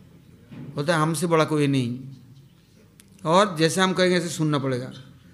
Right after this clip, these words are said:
नहीं तो हमारी बात नहीं सुनने से कितना अत्याचार।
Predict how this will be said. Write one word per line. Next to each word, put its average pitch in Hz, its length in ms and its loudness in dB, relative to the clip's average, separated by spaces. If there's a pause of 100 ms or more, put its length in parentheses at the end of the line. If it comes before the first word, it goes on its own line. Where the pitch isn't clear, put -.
(140)
नहीं 180 160 2
तो 208 120 2
हमारी 185 240 4
बात 170 240 2
नहीं 202 120 0
सुनने 202 260 -2
से 220 240 -6 (420)
कितना 170 260 0
अत्याचार। 131 540 -2